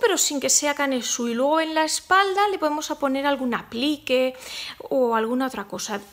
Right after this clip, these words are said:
Es decir, vamos a hacer un arreglo, un vestido de, de algodón.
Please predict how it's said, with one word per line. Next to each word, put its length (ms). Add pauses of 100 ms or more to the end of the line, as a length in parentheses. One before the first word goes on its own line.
Es 280
decir, 480 (340)
vamos 300
a 40
hacer 200
un 120
arreglo, 480
un 140
vestido 500
de, 260
de 180
algodón. 520